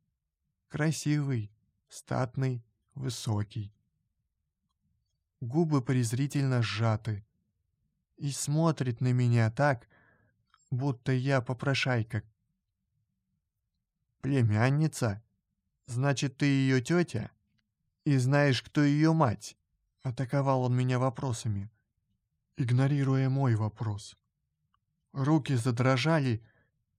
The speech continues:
и я не могла хватать булочку просто так. Он не давал, да и я пугать не хотела,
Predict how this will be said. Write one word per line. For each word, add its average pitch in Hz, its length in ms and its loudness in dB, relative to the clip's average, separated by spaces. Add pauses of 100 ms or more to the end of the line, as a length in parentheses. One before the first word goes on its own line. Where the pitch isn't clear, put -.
(260)
и 143 80 0
я 143 220 4
не 143 160 2
могла 143 420 4
хватать 117 640 0
булочку 123 580 0
просто 123 440 -4
так. 117 380 -4 (1500)
Он 131 280 2
не 135 120 2
давал, 127 500 2 (600)
да 139 140 -2
и 143 100 2
я 147 260 4
пугать 123 500 0
не 113 140 2
хотела, 113 580 -4